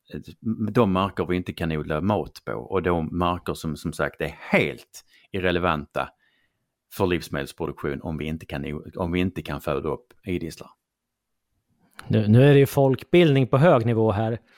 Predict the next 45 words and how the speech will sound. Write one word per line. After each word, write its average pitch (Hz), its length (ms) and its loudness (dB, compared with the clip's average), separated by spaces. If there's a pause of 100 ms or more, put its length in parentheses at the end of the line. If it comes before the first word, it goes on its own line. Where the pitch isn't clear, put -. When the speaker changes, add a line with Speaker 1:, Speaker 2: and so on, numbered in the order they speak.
(360)
Speaker 2:
Va? 139 220 4
Speaker 1:
Ja. 214 180 4 (640)
Speaker 2:
All-, 165 220 6
alla 190 240 8
fick 185 180 2
en 185 120 6
bild 156 240 4
av 151 100 4
A 147 200 6
fyra 143 500 6
som 127 180 -2
man 127 160 4
viker. 117 540 4
J-, 139 180 -4
Speaker 1:
Ja. 165 140 0
Speaker 2:
jättebra. 160 540 4 (920)
Eh, 131 720 6
men, 165 200 4
men, 175 320 4 (240)
eh, 170 100 -2
om, 175 180 6
om 175 160 4
nu 190 180 8
alla 156 220 6
ska 151 200 2
få - 120 -2
mat 170 260 4
så - 100 -2
borde 143 280 4
det 131 60 6
väl 131 140 6
då 131 140 8
innebära 123 1120 6
att, - 300 -2
eh, 123 300 6
vi 123 600 6
behöver 117 600 4
jobba 117 400 4
med, 117 360 4
eh, 113 140 6
gensaxar 120 800 4
och 117 80 6
liknande 107 420 2
för - 140 -2
att 104 140 0